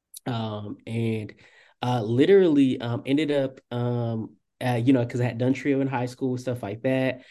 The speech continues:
found out about McNair. Oh, and, uh,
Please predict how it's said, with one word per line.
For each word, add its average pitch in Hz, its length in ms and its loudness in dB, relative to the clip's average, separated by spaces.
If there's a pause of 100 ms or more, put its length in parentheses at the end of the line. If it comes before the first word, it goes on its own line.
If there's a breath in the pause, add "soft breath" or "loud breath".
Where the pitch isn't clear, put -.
(280 loud breath)
found 123 260 2
out 135 140 6
about 135 280 2
McNair. 131 440 2
Oh, 165 240 2 (220 soft breath)
and, 127 320 -4
uh, 123 260 -4